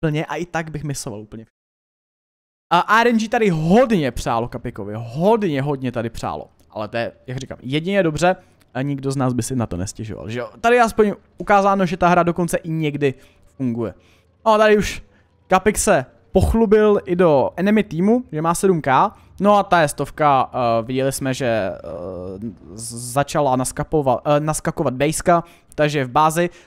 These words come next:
což je v podstatě to nejhorší, co to Ekilo může udělat. Eh, protože, eh, Kapik teďka ví, kde je. Kapik teďka ví, kde je.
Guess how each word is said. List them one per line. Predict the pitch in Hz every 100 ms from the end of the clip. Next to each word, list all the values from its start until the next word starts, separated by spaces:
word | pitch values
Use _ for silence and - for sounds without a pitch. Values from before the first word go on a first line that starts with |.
| _
což | - 147
je |
v | -
podstatě | 160 - 156
to | 160
nejhorší, | 165 156 156 165
co | -
to | 156
Ekilo | 156 - 156
může | 151 139
udělat. | 139 170 180 - _ _ _ _ _ _ _ - _
Eh, | 127 127 123 120 120 117 - _ _ _
protože, | 151 151 - 156 147 139 147
eh, | 139 139 135 131 131 - - 123 120 117 -
Kapik | 160 170
teďka | 175 - 165
ví, | 151 156
kde | 139 143
je. | 120 127 -
Kapik | 156 170
teďka | 180 170
ví, | 160
kde | 156 160
je. | 143